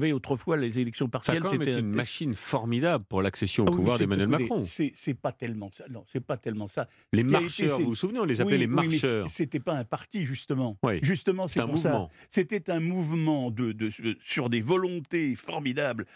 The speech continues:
Speaker 1: avec une, euh, des animateurs de haute qualité. La preuve, c'est que le président a été élu, mais ce n'était pas une équipe pour effectivement constituer un parti politique. Ils ont échoué complètement dans la tâche de construction d'un parti politique.
Speaker 2: C'est la fin de l'utopie politique du nouveau monde, parce que c'est vrai que ce qu'on vient d'entendre,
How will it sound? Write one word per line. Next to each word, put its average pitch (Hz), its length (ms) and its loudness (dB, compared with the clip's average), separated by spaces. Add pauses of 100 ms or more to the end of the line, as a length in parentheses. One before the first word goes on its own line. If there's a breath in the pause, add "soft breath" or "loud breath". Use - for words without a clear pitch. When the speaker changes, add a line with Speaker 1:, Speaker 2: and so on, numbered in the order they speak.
(100)
Speaker 1:
avec 139 240 -2
une, 117 200 -2 (100)
euh, 110 100 -4 (100)
des 135 220 0
animateurs 131 520 0
de 95 100 -4
haute 135 240 2
qualité. 107 420 0
La - 100 2
preuve, 180 320 -4 (280 loud breath)
c'est - 120 -2
que 110 100 -6
le 123 60 2
président 120 420 -2
a 101 80 0
été 92 200 -4
élu, 202 280 0 (300 loud breath)
mais 147 200 4
ce - 160 -4
n'était 117 280 -2
pas 196 260 -2
une 127 180 -2
équipe 147 360 -4
pour 151 280 0
effectivement 156 440 -2
constituer 170 540 -2
un 156 100 0
parti - 320 -8
politique. 180 560 -2 (180 loud breath)
Ils 151 200 2
ont 175 80 2
échoué 170 380 -4 (200)
complètement 190 680 -2 (320)
dans 139 100 0
la 127 120 0
tâche 175 300 -2
de 131 80 0
construction 120 540 -2
d'un 170 80 0
parti 143 280 -6
politique. 143 460 -2
Speaker 2:
C'est - 140 0
la 127 100 2
fin - 140 -2
de 143 80 2
l'utopie 165 400 2
politique 143 400 0
du 110 140 2
nouveau 120 320 4
monde, 160 280 0
parce - 200 -2
que - 100 -2
c'est 113 140 -2
vrai 139 160 0
que 95 400 2
ce - 80 -6
qu'on 107 120 2
vient 101 140 4
d'entendre, 98 720 0